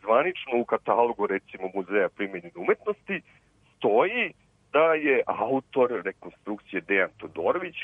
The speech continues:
ko-, koga nije moguće zapravo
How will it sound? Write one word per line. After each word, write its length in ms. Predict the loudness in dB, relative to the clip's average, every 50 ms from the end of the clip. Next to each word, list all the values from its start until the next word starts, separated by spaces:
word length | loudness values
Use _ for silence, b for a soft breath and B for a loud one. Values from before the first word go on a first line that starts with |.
| -14 _
ko-, 480 | -2 0 2 4 4 2 0 -2 -4 _
koga 260 | -4 -4 0 2 2 0
nije 280 | 0 0 0 0 0
moguće 500 | 2 2 0 2 0 -2 -4 -4 -8 -6
zapravo 500 | 2 2 2 2 2 -2 -2 0 0 -2